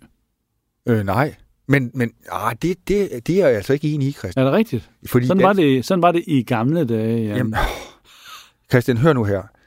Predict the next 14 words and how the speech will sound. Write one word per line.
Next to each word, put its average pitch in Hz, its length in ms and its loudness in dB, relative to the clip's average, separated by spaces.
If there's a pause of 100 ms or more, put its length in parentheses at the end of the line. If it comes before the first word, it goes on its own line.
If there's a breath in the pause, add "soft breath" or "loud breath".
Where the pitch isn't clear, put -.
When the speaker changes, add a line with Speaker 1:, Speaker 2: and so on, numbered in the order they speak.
(280)
Speaker 1:
Bilerne, 143 320 2
de 113 120 -2
er 143 40 -4
dyre 135 280 2
i - 20 2
Danmark. 92 520 -4 (1120)
Det 123 100 0
koster 127 300 0
rigtig 120 240 0
mange 107 220 -2
penge 120 360 -2
at 92 100 -6
få 98 200 -4
dem, 87 200 -12